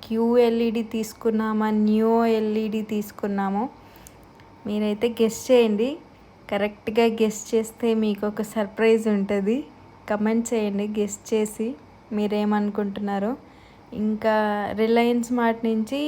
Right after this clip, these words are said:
ఇంకొక దాంట్లో కూడా ఎట్లా ప్రైసింగ్ ఉందో చెక్ చేయడానికి,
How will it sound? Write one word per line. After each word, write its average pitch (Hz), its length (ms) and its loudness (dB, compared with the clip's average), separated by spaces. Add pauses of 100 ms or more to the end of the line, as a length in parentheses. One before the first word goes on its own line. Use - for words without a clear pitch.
(100)
ఇంకొక 226 360 0
దాంట్లో 226 520 0
కూడా 233 300 0
ఎట్లా 226 380 0
ప్రైసింగ్ 214 580 0
ఉందో 214 360 0 (140)
చెక్ 208 280 -6
చేయడానికి, 208 760 -4